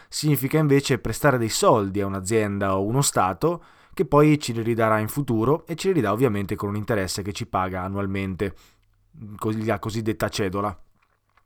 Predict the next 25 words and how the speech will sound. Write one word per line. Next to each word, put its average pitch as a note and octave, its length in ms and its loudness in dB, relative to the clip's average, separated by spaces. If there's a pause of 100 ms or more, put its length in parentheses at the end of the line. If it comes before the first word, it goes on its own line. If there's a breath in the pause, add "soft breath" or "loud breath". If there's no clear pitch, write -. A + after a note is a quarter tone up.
Ma A2+ 120 -4
al A2 120 0
di C3 80 2
là F3 100 8
dei E3+ 140 4
tecnicismi, D3+ 760 0 (360 loud breath)
perché A3+ 300 -2
questa, A2+ 520 0 (320 soft breath)
questo A#2 220 -8
primo F#3 240 4
riassunto, E3+ 400 2
questa G#2+ 260 -2
prima E3 400 2
parte D3 480 4
è A#2 80 -4
così C3 300 0
importante B2 800 0
per G#2+ 140 -6
definire A#2+ 600 -2 (540 soft breath)
la A2 140 -8
fondamentale B2+ 920 2 (180 soft breath)
intrinseca A#2+ 1000 0
importanza A2+ 920 0
di G#2 160 -8
un'azione? F#2 680 -4